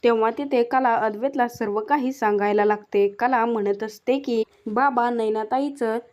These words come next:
लग्न करण्यासाठी घेतलेले उधार पैसे फेडण्यासाठी उन्हातान्हाचे कष्ट करत आहेत, हे सर्व कला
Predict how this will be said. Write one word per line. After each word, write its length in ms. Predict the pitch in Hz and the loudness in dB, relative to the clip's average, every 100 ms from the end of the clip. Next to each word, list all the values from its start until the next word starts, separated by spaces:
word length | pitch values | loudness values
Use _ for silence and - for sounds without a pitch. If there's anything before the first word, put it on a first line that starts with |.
| - | -4
लग्न 320 | 247 269 247 247 | 0 2 2 2
करण्यासाठी 680 | 240 220 214 214 269 269 240 226 _ _ - | 0 0 0 2 0 -2 -4 -6 _ _ -12
घेतलेले 600 | 202 233 277 285 302 247 233 | 0 2 2 4 4 4 0
उधार 300 | 233 226 220 | -2 -2 -2
पैसे 380 | 233 285 277 233 233 | -2 -2 2 0 2
फेडण्यासाठी 760 | 233 202 214 208 277 277 240 240 - _ | 2 2 0 2 2 2 2 0 -2 _
उन्हातान्हाचे 760 | 214 233 226 277 285 294 277 247 - | 2 4 4 4 2 2 0 -2 0
कष्ट 280 | 262 277 254 254 | -4 0 -2 0
करत 280 | 220 208 208 | 0 0 2
आहेत, 300 | 269 254 226 233 _ _ | 2 4 2 -2 _ _
हे 120 | 226 220 | -2 -2
सर्व 300 | 220 220 220 | 0 0 0
कला 300 | 220 277 | 0 2